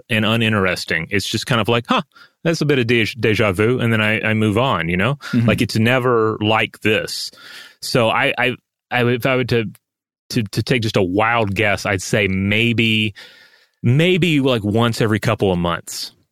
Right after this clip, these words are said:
Speaker 2: Hmm. That, that sounds about right for me. M-, maybe a little bit less frequently now for me. I, one thing I've noticed, and this is gonna line up absolutely with some of the research we look at later,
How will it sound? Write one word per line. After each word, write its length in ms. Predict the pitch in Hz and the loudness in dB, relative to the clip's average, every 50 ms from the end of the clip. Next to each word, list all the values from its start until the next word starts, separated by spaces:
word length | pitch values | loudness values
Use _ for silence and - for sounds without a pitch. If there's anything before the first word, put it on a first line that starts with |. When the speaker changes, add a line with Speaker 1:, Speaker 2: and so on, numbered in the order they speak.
| _ - | _ -2
Speaker 2:
Hmm. 240 | 117 110 101 92 90 - _ - - - - - - - - _ - | 0 0 0 0 -4 -8 _ -20 -20 -20 -20 -20 -20 -20 -16 _ -2
That, 200 | - 95 - - - | -2 -2 -2 0 -4
that 140 | 220 240 | -2 -2
sounds 240 | - 320 269 233 175 | 0 0 0 0 0
about 180 | - 139 120 95 | 0 0 0 0
right 260 | 76 90 95 - - | 0 -2 -2 -4 -4
for 140 | - 104 98 | -4 -4 -2
me. 240 | 92 92 90 90 90 | 0 0 0 0 0
M-, 180 | 95 107 - 113 | 0 -2 0 0
maybe 360 | 123 120 143 175 185 160 117 | 0 2 2 2 2 0 0
a 60 | 104 | 0
little 200 | 107 110 107 98 | 0 0 -2 -2
bit 140 | 92 98 82 | -2 -4 -2
less 260 | 90 101 92 - - | -2 -4 -4 -4 -4
frequently 540 | - - 98 87 - 104 92 - 87 92 90 | -4 -2 -2 -2 -2 -6 -6 -4 -4 -4 -4
now 300 | 87 90 90 90 87 85 | -2 -2 -2 -2 -2 -2
for 180 | - - 92 | -4 -4 -6
me. 220 | 85 82 76 78 78 | -4 -4 -4 -6 -4
I, 200 | 67 104 113 - - - | -4 -4 -4 -4 -4 -4
one 260 | 104 117 156 220 233 | -2 0 0 0 0
thing 200 | - 247 190 139 | 0 0 0 0
I've 180 | 113 117 123 127 | 0 0 0 0
noticed, 440 | 123 113 107 101 95 - - - | 0 0 0 0 -2 -4 -4 -4
and 100 | 110 98 | -2 -2
this 140 | 107 117 - | -2 -2 -4
is 100 | 123 110 | -6 -4
gonna 160 | - 107 98 | -4 -2 -2
line 260 | 90 92 98 98 98 95 | 0 0 0 0 0 -2
up 200 | 90 82 - - _ - | -2 -4 -6 -10 _ -4
absolutely 840 | 98 107 90 - - - 104 90 98 104 123 131 - 107 110 101 | -4 -4 -4 -6 -8 -6 -6 -4 -2 0 0 0 0 -2 -2 -2
with 180 | 92 87 87 - | -2 -2 -4 -4
some 160 | - 110 101 | -2 -2 -2
of 40 | 87 | -2
the 80 | 92 82 | -2 -4
research 580 | 80 92 101 104 - - 110 87 80 - - | -4 -2 -4 -4 -2 -4 -4 -4 -4 -4 -6
we 100 | 104 92 | -4 -2
look 220 | 90 92 90 - 98 | -2 -2 -2 -2 -4
at 180 | 80 64 - | -6 -6 -4
later, 400 | 87 98 98 95 92 85 80 - | -4 -2 -2 0 -2 -2 -4 -6